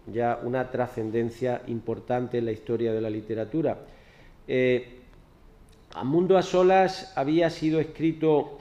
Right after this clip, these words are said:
entre mil novecientos treinta y cuatro y treinta y seis, aunque se publicaría años después, y será,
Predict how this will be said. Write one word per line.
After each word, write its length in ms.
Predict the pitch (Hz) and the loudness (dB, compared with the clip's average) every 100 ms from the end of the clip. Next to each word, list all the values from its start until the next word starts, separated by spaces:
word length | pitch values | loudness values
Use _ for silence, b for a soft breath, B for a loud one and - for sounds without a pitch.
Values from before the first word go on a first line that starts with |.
| B - | B -8
entre 280 | 131 127 | -4 -4
mil 160 | 117 143 | -2 0
novecientos 540 | 139 139 147 139 135 | 0 0 -2 0 -6
treinta 280 | - 127 120 | -4 -4 -4
y 40 | 113 | -2
cuatro 600 | 147 151 131 110 92 - | 0 0 0 -4 -4 -8
y 340 | 123 117 113 | -6 -4 -6
treinta 300 | - 147 160 | -6 -6 -4
y 40 | 160 | -6
seis, 480 | - 143 147 143 - B B B B - | -2 0 0 -2 -8 B B B B -6
aunque 280 | 165 170 170 | -4 -2 -2
se 140 | 156 | -4
publicaría 960 | 127 127 123 123 123 139 143 143 - - 127 | -2 -4 -2 -2 0 2 2 0 -4 -16 -6
años 340 | 131 131 120 | -2 -2 -2
después, 560 | 113 - 135 135 139 - B B B B | -6 -4 0 0 -2 -10 B B B B
y 360 | - 170 185 - | -6 -4 -4 -8
será, 520 | - - 151 180 - | -14 -6 -2 -2 -2